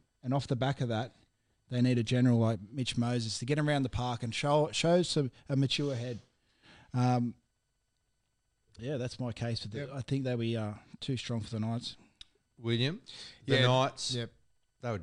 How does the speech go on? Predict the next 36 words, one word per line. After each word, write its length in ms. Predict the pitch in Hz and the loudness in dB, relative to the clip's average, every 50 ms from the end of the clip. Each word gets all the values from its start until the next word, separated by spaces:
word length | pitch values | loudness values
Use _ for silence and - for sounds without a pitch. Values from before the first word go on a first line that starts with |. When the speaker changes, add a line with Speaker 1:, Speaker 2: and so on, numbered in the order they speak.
| 78 _ | -8 _
Speaker 3:
dog 440 | - 95 92 98 104 104 104 101 101 - | -6 -4 -2 0 0 0 0 -2 -6 -12
shit 400 | - - - - - 98 95 95 139 | -12 -10 -8 -6 -6 -4 -4 0 2
Speaker 2:
They 60 | 170 | 4
were 60 | 165 | 6
Speaker 3:
last 280 | 156 143 135 131 123 87 85 | 6 6 6 6 4 4 2
Speaker 2:
awful. 100 | 127 123 | 0 0
Speaker 3:
week. 220 | 117 87 95 110 - - _ - | 0 -2 -4 -6 -8 -12 _ -6
Speaker 2:
And 440 | 131 131 131 131 131 131 127 131 139 - _ _ _ _ _ | -2 0 2 2 2 2 0 -2 -4 -8 _ _ _ _ _
as 60 | - | -4
soon 140 | - 185 190 | -2 0 2
as 80 | 190 151 | 2 4
that 280 | 165 160 139 - - - _ _ _ _ _ _ _ _ _ _ - | 4 2 2 0 -4 -18 _ _ _ _ _ _ _ _ _ _ -4
season's 380 | - 151 156 147 123 139 120 | 0 2 2 2 2 0 -2
finished, 320 | - 147 139 135 120 - - | 0 0 0 0 0 -2 0
done. 280 | 131 123 117 110 92 101 - | 0 2 2 0 -2 -4 -10
It's 160 | - - - | -8 -4 -2
a 40 | 127 | 0
new, 160 | 123 127 135 151 143 | 2 2 2 0 0
it's 140 | 117 104 - | -2 -2 -2
a 80 | 120 | 0
whole 220 | 107 120 135 139 135 | 2 4 4 4 4
new 180 | 131 127 123 | 4 2 2
game, 360 | 113 123 117 113 113 110 113 117 | 2 2 2 2 2 2 0 0
and 80 | 120 113 | 0 0
hopefully 380 | 120 123 123 - - 139 127 120 | 0 0 -2 -2 -2 -2 -2 0
guys 300 | 127 120 120 117 104 120 | 2 2 2 4 2 2
like 160 | 113 110 - - - - - - - - - - _ | -2 -2 -4 -10 -18 -20 -18 -18 -18 -18 -20 0 _
Pearcey 460 | - 143 151 151 139 - 135 123 110 - _ _ _ _ - | 6 6 6 6 4 2 0 0 -2 -4 _ _ _ _ -6
pretty 220 | - 143 135 127 | -2 0 0 2
much 260 | 127 127 123 120 - - | 2 0 0 -2 -4 -4
has 220 | 107 120 117 - | -4 -4 -4 -4
to 60 | - | -4
lead 240 | 117 110 117 120 113 | -4 -2 -2 -2 -2
that 140 | 120 113 101 | -2 -4 -4
whole 220 | - - 110 113 110 | -4 -4 -4 -4 -4
team. 340 | - - 117 110 110 110 | -4 -4 -2 -2 -2 -4